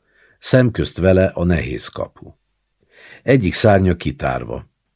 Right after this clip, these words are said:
Kint egy hatalmas piac lármázik. Itt nevelkedtem eddig.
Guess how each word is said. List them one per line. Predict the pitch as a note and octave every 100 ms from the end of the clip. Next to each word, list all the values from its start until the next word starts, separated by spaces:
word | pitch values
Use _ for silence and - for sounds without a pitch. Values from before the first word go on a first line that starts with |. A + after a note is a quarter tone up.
| _ _ _
Kint | - A2 F#2+
egy | E2+
hatalmas | F#2 - C#2+ C2 -
piac | C#2 A#1+ A#1 -
lármázik. | B1 A#1+ A1+ A#1 A#1 C2 - _ _ _ _ _
Itt | - F#2+ -
nevelkedtem | C2+ A1+ A1+ - A1+ - A1
eddig. | G1+ G1+ - - -